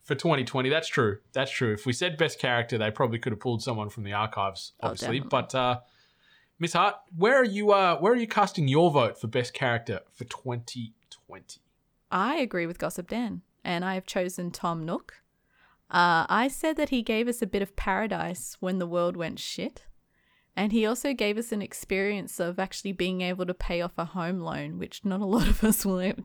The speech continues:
Speaker 2: know, possibly either get in our life or in the, you know, you know, near future. So I, I appreciate what Tom Nook provided us, uh, in a time of need.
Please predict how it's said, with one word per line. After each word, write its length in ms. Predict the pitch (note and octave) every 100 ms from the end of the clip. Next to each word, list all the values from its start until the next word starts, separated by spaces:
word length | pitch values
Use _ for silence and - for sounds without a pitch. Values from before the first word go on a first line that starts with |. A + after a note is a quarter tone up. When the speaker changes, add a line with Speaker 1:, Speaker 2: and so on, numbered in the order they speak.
| -
Speaker 2:
know, 320 | F#3+ F#3 E3
possibly 440 | - F#3 F#3+ F3+ F3
either 160 | F3 E3+
get 160 | F3
in 80 | F3+
our 120 | E3+ D#3+
life 360 | E3 F#3+ A#3
or 140 | E3+ E3
in 100 | E3
the, 180 | E3 E3+ - - _
you 120 | E3
know, 220 | E3 E3 F#3 _ _ _ _ _ _ _
you 180 | G3+ D#3
know, 40 |
near 220 | D#3 F3+ E3+
future. 540 | - F3+ F3+ A3+ B3+
So 180 | - E3+ E3+ F3 F3+ - - - - _ -
I, 200 | G3 F#3+
I 120 | G#3
appreciate 540 | G3+ A#3 D4+ D4+ B3
what 220 | F#3 F3 - - _ _
Tom 240 | - A#3+
Nook 160 | A#3 A#3
provided 500 | A3+ G3+ G3 G#3 F3
us, 300 | E3+ F#3 -
uh, 300 | E3+ E3+ F3
in 120 | F#3 F#3
a 40 |
time 380 | F3+ F3+ F#3+ F#3+
of 160 | G3
need. 280 | G#3+ A#3+ F3+